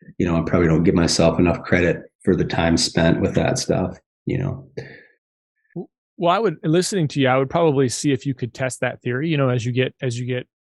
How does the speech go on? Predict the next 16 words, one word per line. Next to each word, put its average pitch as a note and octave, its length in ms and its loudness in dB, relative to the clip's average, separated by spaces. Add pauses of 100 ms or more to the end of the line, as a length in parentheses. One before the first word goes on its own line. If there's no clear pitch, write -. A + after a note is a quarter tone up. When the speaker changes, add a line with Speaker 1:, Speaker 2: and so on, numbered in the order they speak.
Speaker 2:
in E3 360 -6
depth B2+ 280 -2
a C#3+ 60 -2
quarter, C3+ 600 -2
s-, - 180 -10
you D#3+ 100 0
know, B2 160 2
you're, A#2+ 400 -2
you're A#2+ 160 -2
ninety B2 320 0
days B2 300 2
into B2 340 -4
feeling B2+ 260 -6
like A#2+ 200 -4
you're A#2 80 -8
kinda A#2 260 -8